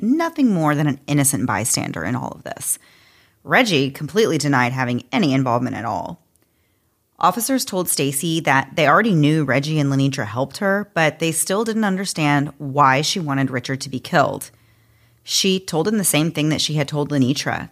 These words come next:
that she believed Richard was molesting her sons. She thought this because one of her boys allegedly told her about it.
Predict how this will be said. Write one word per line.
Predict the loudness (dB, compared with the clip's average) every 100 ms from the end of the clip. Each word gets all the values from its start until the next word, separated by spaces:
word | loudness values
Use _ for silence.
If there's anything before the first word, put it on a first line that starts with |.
| 0
that | 0 0
she | -2 -2
believed | -2 -2 -2 -2 -6
Richard | -4 -2 -2 -4
was | -2
molesting | 0 0 0 0 0
her | 0
sons. | 2 2 0 -6 -8 _ _ _ _ _ _ _
She | -4 0 2 4
thought | 4 4
this | 2 -2
because | -4 2 4 4
one | 0 0 0
of | 2
her | -2
boys | 0 2 2 2
allegedly | -2 0 0 0 -4
told | -6 0 0
her | 0 -2
about | -2 -4 -4
it. | -8 -12